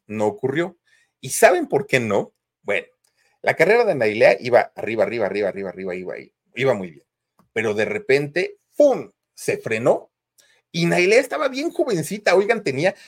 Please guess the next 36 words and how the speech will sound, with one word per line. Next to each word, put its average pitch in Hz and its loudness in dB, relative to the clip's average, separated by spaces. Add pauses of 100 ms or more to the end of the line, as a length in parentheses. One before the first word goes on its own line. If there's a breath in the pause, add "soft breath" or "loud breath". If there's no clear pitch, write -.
(120)
dieciocho 143 -2
años, 180 -4 (100)
estaba 170 0
bien 180 -8
jovencita 175 -2
y 180 -14
su - -16
carrera, 127 2 (240 loud breath)
pero 147 4
así, 175 -8
miren, 214 0
hagan 208 0
de 202 -4
cuenta 170 0
que - -8
le 123 -4
metieron 147 -6
el 127 -6
pedal 110 -2 (240)
a 101 -2
fondo, 123 -2
el 101 -4
de 82 -14
freno. 117 -6 (680)
¿Y 147 -10
todo 196 2
por 202 -4
qué? - -6 (760 soft breath)
Porque 202 4
resulta 170 -2
que 143 -8
Nailea 120 -4
había 101 -4
conocido 120 -10 (400)
a 107 2
un 131 -4